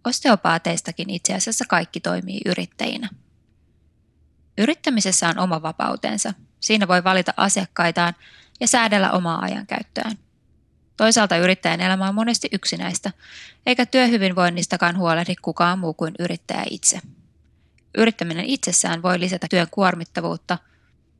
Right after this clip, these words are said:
mutta toisaalta se voi myös keventää sitä. Laura, säkin oot ollut pitkään jo yrittäjä. Millaisia vinkkejä sulla on, mistä lähteä hakemaan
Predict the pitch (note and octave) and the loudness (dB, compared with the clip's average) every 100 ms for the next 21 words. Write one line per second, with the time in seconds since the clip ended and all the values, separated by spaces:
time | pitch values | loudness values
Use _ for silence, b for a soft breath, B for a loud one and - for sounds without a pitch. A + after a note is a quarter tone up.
0 | _ C4 C4 C4+ F3 - G3+ C4 C4+ A#3 | _ -4 -2 2 2 2 -2 -2 -2 0
1 | G3+ F#3 - - E3+ - G3+ - G#3 - | 0 -2 -4 -2 -4 -4 -8 -8 -6 -6
2 | - - _ _ _ _ _ _ _ _ | -10 -18 _ _ _ _ _ _ _ _
3 | _ _ _ _ A#3+ C4+ A#3+ D4+ C4+ G3 | _ _ _ _ 4 4 4 2 2 0
4 | F#3 F#3 F3+ F3 _ A#3+ - F3 E3 D#3+ | 0 0 0 -2 _ -6 -2 0 0 0
5 | E3 - F#3 F#3+ - - - F3+ _ _ | -6 -4 -4 -4 -6 -4 -4 -6 _ _
6 | C4+ A#3 G#3 F#3+ G#3 G3+ - E3+ E3 - | -6 0 2 2 2 0 0 0 0 -2
7 | - - - F#3+ E3 D#3+ D#3 E3+ - G#3 | -8 -4 0 0 2 2 0 -2 0 0
8 | - F3 F3 F3+ F3 F#3 F3 E3 E3+ | 2 0 0 0 0 0 -2 -2 -2